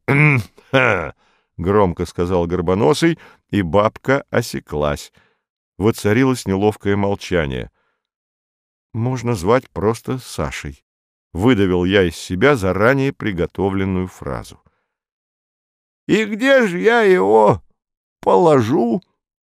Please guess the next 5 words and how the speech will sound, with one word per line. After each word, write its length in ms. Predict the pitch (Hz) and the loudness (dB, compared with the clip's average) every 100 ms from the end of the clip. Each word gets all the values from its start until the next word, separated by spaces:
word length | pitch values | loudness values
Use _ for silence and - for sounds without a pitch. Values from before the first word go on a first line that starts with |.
| _ _ _ _ - | _ _ _ _ -4
осведомилась 720 | 104 - 104 120 107 110 101 | -4 -2 0 0 2 0 -2
бабка. 480 | 73 113 - - 107 _ _ _ _ _ _ _ _ _ _ _ - | -2 -2 -2 -10 -14 _ _ _ _ _ _ _ _ _ _ _ -12
«В 80 | 90 | -2
запаснике, 880 | 143 220 - 190 143 - 160 - 156 | 0 0 2 2 2 -4 -10 -10 -6
конечно», — 640 | 160 160 147 135 123 | -2 0 0 -2 -8